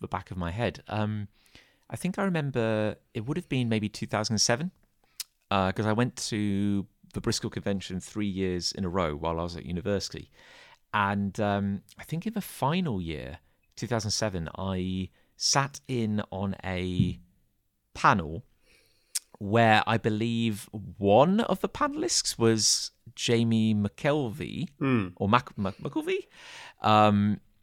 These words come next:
Speaker 1: who some listeners will know from, uh, certainly work for Marvel, Young Avengers with K-, Kieran Gillen,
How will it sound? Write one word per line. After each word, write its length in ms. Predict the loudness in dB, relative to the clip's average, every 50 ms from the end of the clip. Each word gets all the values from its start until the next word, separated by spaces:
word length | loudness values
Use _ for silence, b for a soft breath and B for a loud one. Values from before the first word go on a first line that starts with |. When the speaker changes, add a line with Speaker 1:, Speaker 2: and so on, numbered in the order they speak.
| _ -12 -10 -4 0
Speaker 1:
who 840 | 2 4 4 4 4 4 4 4 4 2 2 2 2 0 -2 -4 _ _ _ _ _ _ _ _ -2
some 560 | 0 2 2 4 4 4 4 4 2 2 2
listeners 480 | 2 2 2 2 0 0 0 -2 -2 -2
will 380 | -2 -2 -2 -2 -2 -6 -10 _ _ _ _ _ _ -4
know 380 | -2 0 2 2 4 2 2
from, 640 | 0 -2 -4 0 0 2 2 2 2 0 0 0 -2 b b b b b b b b b b b _ -8
uh, 600 | -4 -2 0 0 2 2 2 0 0 -2 -2 -4 -6 -12 -20 -20 _ _ _ -8 -6
certainly 300 | -4 -2 0 0 0 2
work 200 | 2 0 0 2
for 100 | 2 4
Marvel, 520 | 4 6 6 4 4 4 4 2 2 2
Young 220 | 4 4 6 6 6
Avengers 520 | 4 4 2 2 2 0 -2 -2 -2 -4
with 200 | -6 -8 -8 -12
K-, 180 | -16 -16 -14 -14
Kieran 300 | -6 -4 -4 -2 -2 -2
Gillen, 380 | 0 2 2 4 4 4 2